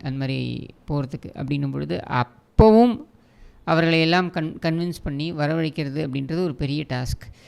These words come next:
அப்படி வருகின்ற அந்த பெண்கள், அவர்களுக்கு எந்த பாதிப்பும் ஏற்பட்டு விடக்கூடாது இந்த வீடியோவை வைத்து. ஏன்னா, இது வந்து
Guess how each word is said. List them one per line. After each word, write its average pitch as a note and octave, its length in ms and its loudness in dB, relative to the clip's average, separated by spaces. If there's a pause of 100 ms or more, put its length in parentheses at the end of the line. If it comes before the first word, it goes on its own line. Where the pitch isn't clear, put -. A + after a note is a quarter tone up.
(240)
அப்படி G#3+ 460 6
வருகின்ற F#3 880 2
அந்த D3+ 260 -2
பெண்கள், D3 480 -2
அவர்களுக்கு G#3 520 4
எந்த G3 160 2
பாதிப்பும் F#3 460 2
ஏற்பட்டு D#3+ 300 -4
விடக்கூடாது B2+ 480 -2
இந்த D#3 220 2
வீடியோவை D#3 540 4
வைத்து. C#3+ 640 -2
ஏன்னா, D#3+ 260 2
இது D#3 240 4
வந்து E3 340 2